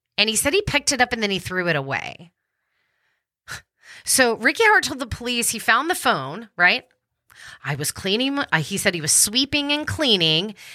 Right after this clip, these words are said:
And he said the phone just, he, he didn't know whose phone it was. It just looked smashed. He thought maybe it was Caleb's phone, but he didn't know. But because it was smashed, he threw it in the trash. So by the time authorities went to retrieve it, the trash had already been picked up.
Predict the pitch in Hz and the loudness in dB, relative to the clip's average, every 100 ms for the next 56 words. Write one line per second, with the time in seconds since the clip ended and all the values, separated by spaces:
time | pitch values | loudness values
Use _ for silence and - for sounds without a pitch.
0 | - - - 226 226 208 208 208 - - | -20 -20 -2 4 6 6 6 4 -2 -10
1 | - - 226 214 196 - 302 - - 269 | -12 -4 -2 -2 -2 2 2 2 2 2
2 | 277 240 226 214 - - 220 226 - 160 | 2 0 0 0 -2 -4 -6 -6 -8 -8
3 | 196 247 285 233 165 247 311 - 170 135 | -2 -2 2 0 2 -4 -4 -4 -4 -4
4 | 101 127 87 175 - - - - - 226 | -8 -8 -8 -8 -8 -12 -18 -20 -6 -2
5 | 226 220 214 208 185 - - - 214 220 | 0 2 0 -2 -2 2 2 2 4 6
6 | 165 117 170 - - - 220 214 202 160 | 6 4 2 2 2 0 0 4 4 2
7 | 190 185 240 247 196 - - - 139 123 | 0 2 2 2 -4 -4 -6 -6 -8 -8
8 | 143 - 151 165 302 294 165 104 - - | -8 -6 -6 -6 -4 -2 -2 -4 -12 -14
9 | - - - 240 233 247 294 285 294 233 | -16 -16 0 0 0 0 0 0 -2 -2
10 | - 220 180 202 247 - - - - - | -2 4 6 6 4 0 -4 -10 -12 -8
11 | 269 370 359 233 175 - 202 110 98 - | -4 0 0 -2 -2 4 4 4 -2 0
12 | - - - - - - 240 247 254 320 | -2 -2 -12 -20 -10 -2 0 2 0 2
13 | 330 339 339 285 294 254 220 214 214 202 | 2 2 -2 -2 0 0 0 -2 -2 -2
14 | 214 233 208 196 - 208 208 220 214 226 | -2 -2 -4 -4 -2 -2 0 -2 -2 -6
15 | - 247 - 202 175 180 175 165 160 156 | 2 2 2 2 2 2 0 -2 -2 -12
16 | - 139 113 - | -4 -2 -2 -6